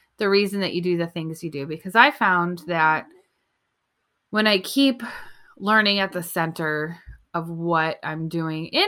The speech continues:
and out of work, even, that it just helps to kind of, like,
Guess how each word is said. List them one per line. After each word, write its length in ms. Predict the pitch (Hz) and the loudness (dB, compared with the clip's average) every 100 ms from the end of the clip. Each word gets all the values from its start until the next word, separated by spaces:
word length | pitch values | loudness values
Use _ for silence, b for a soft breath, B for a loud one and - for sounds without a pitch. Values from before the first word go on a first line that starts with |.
| 392 | 2
and 100 | 202 | 4
out 220 | 185 226 | 6 4
of 100 | 156 | 2
work, 260 | - - | -8 -14
even, 440 | - - - - 98 _ _ _ _ _ - | -14 -14 -14 -14 -16 _ _ _ _ _ -6
that 580 | 185 180 170 160 - - - _ _ _ | 2 4 4 2 -6 -16 -20 _ _ _
it 140 | 202 196 | -4 -2
just 260 | 240 240 | -2 -2
helps 480 | - 196 180 - - | -2 0 0 -2 -12
to 120 | - | -10
kind 360 | 175 - 175 165 | -8 -4 -2 -2
of, 200 | 160 151 | -4 -4
like, 560 | 156 147 135 - - | -4 -4 -6 -14 -20